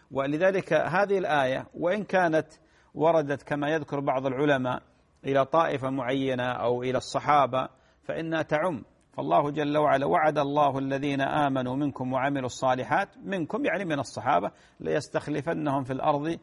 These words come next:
كما استخلف الذين من قبلهم وليمك-، و-، ول-"، إلى آخر الآيات. ال-، العبرة بعموم اللفظ، بمعنى أن كل، آه، آه، مؤمن وعده الله عز وجل،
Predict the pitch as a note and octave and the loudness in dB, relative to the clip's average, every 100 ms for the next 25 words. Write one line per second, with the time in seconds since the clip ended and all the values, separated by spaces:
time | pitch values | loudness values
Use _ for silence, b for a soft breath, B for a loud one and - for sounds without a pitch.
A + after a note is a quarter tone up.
0 | b b - D#3+ D#3 - - - D3 C3+ | b b -4 -2 -2 -2 -4 -2 -4 -2
1 | C3+ C3+ D3 C#3 C3+ C3 C#3+ C#3+ C#3 C#3 | -2 0 0 -2 -4 -2 -2 0 0 0
2 | C3 C#3 C#3+ C3 C3 - D3+ B2 B2+ C3+ | -2 -4 -4 -4 -4 -6 -2 2 2 2
3 | C3 C3 B2+ - b b E3 D#3+ E3 D3+ | -2 -2 -4 -6 b b 0 2 2 0
4 | C#3 A2+ A#2+ G2+ b b b b _ B2+ | -4 0 0 -2 b b b b _ -4
5 | B2+ G#2 B2+ A#2+ D#3 G#3 A3+ - E3 C#3+ | -4 -4 -6 -2 -2 2 4 4 0 -6
6 | D3 D#3 G3 F3+ C#3+ B2+ A2 C3+ E3 G3+ | -4 -2 0 0 2 0 -2 -2 2 4
7 | B2 G2 E2+ _ _ _ _ E3 E3 E3 | 2 -2 -10 _ _ _ _ -6 -4 -4
8 | D3+ A3 G#3 E3 B2 G2+ - - _ _ | -2 -2 -2 0 2 2 -4 -20 _ _
9 | B2 A#2+ A2+ G#2 G#2+ A#2+ C#3 F3+ F#3+ F3+ | 0 2 0 -2 -4 -4 -2 -2 0 0
10 | G#3 A#3+ - D3+ D#3+ G3 E3+ D#3+ D#3+ D#3+ | 0 -2 2 2 4 2 0 0 2 2
11 | C#3 C3 B2+ C3 C3 B2+ B2 F#2 | 2 -2 -2 0 0 2 0 0